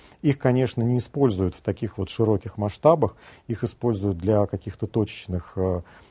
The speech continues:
э, таких вот, э, хирургических лазерных воздействий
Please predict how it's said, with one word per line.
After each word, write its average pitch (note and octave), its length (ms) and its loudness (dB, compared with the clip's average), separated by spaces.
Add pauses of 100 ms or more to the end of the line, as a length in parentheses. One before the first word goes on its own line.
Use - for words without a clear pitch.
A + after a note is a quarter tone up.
(140)
э, F#2+ 360 -2
таких - 380 -4
вот, F#2 180 -6 (100)
э, F#2 180 -2
хирургических G2+ 880 -4
лазерных F#2 480 0
воздействий G#2+ 680 0